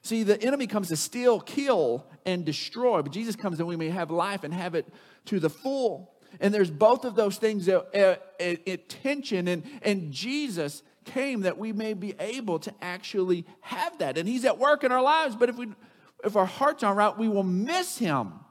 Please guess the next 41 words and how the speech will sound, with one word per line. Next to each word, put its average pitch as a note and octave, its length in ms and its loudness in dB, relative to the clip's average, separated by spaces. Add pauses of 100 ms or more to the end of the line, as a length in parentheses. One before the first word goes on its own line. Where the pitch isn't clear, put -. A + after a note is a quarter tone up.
(580)
We C4+ 100 4
will A3+ 160 2
miss D4+ 400 -2
him A3+ 240 -2
being A3 240 -4
at G#3 140 -2
work. A#3 340 0
In F3 80 -14
fact, G3+ 200 -4
the E3+ 60 -8
Message F3 360 -4
translation D#3 500 -4
puts - 380 -8 (500)
that D3 160 -4
Matthew D#3 320 -4
passage C#3 460 -6
this G3 200 -2
way. C3+ 80 -2
It B2+ 60 -4
says, C#3+ 180 -4
"You're D3+ 120 0
blessed F3 680 2 (300)
when F#3+ 140 0
you F3+ 80 2
get D#3 180 -4
your B2+ 200 -4 (360)
inside F#3 680 -2
world, C3+ 460 0
your A#2 160 0
mind D#3+ 580 -2
and B2 100 -4
your A#2+ 100 -4
heart C3+ 460 -2 (400)
put D#3+ 200 2
right. D#3 340 0 (160)
Then D#4+ 280 -6
you C4+ 160 -2
can F#3 240 -6
see B3+ 420 -6
God B2+ 560 -4 (560)
in G3 380 0